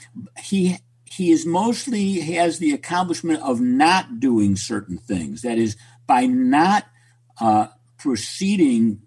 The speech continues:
down the Oslo road by sabotaging Oslo, which he did.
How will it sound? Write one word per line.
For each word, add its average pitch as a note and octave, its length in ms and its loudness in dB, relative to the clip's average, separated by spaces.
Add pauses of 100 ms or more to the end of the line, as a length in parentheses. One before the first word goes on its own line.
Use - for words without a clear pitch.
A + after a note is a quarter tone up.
down D3 420 4
the C3+ 180 2
Oslo C3 580 2
road G2 600 -2
by G2+ 180 2
sabotaging C#3+ 960 0
Oslo, G2+ 580 -4
which G#2+ 220 -2
he E3+ 160 -4
did. A3+ 460 -2